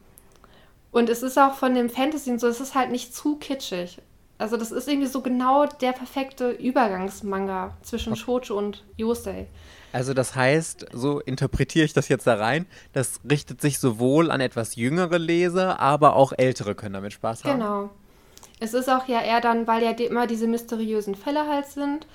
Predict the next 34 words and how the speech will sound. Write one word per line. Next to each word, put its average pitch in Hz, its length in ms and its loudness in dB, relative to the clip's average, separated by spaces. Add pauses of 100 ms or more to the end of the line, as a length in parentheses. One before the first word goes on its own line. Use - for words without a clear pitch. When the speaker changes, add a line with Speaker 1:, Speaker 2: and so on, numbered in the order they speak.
(180)
Speaker 1:
ist 240 140 -4
das 240 100 0
Speaker 2:
Mhm. - 60 -2
Speaker 1:
eher 226 100 4
so 233 80 -2
ein 220 60 0
bisschen 233 260 -2
episodischer 262 680 -4
erzählt. 302 560 -4
Es 247 120 -2
ist 262 120 -2
aber 247 140 2
jetzt 233 180 -2
nicht 277 180 -2
so, 277 80 -6
dass 175 180 -2
halt 262 120 -2
immer 254 260 -2
ein 254 300 2
Band 247 280 4
ein 226 200 0
Fall 214 240 2
ist, 180 280 -8
sondern 220 340 0
teilweise 226 480 -2
ziehen 233 220 -2
sich 233 140 -6
die 226 120 -6
Bände 220 260 0
dann 202 160 -2
über 190 240 -6
zwei, 190 240 -8
drei 269 300 0
Bände 269 560 0